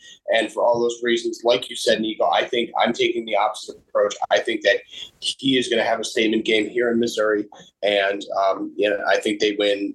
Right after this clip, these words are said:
in a, in a, in a, in a, in a blowout, more than two touchdowns. <clears throat>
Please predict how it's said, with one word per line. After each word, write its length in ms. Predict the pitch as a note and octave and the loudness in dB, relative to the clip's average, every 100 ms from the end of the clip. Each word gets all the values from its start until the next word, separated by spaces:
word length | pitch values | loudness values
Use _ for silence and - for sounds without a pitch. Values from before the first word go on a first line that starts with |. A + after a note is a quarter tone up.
| - | -4
in 80 | A2 | -2
a, 40 | |
in 220 | G2+ G2 | 0 2
a, 100 | G#2+ - | 4 4
in 60 | G2+ | 4
a, 100 | G2 - | 2 0
in 60 | G2 | -2
a, 60 | G2 - | -2 -4
in 60 | |
a 60 | G2+ | -8
blowout, 460 | - G2 F2+ E2+ - _ - - | 0 0 2 0 -4 _ -20 -14
more 240 | A2 C3 B2+ | -4 0 0
than 100 | A2 | -2
two 160 | - A#2+ | -6 0
touchdowns. 640 | G2+ - F#2+ F#2+ - - - - - | 0 0 -2 -2 -4 -6 -16 -4 0
<clears throat> 400 | - - - | 0 -2 -8